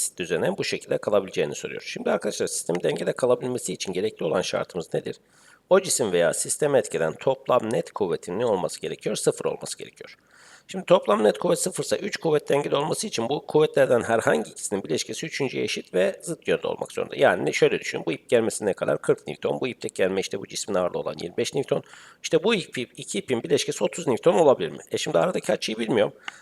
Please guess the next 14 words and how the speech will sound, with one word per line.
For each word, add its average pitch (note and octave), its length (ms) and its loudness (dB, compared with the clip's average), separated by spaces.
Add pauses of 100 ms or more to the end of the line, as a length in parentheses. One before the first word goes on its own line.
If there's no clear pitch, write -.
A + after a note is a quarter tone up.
(140)
Aradaki D3+ 420 6
açıya F3+ 260 0
göre E3 220 0
bu D3+ 120 -2
iki - 160 -10
kuvvetin D#3+ 380 0
bileşkesi - 460 -2
ne G#3 80 4
olabilir? - 360 2
Maksimum A2 680 2
altmış - 520 2
beş F#2 180 0
ile A2 260 -4
minimum B2+ 500 2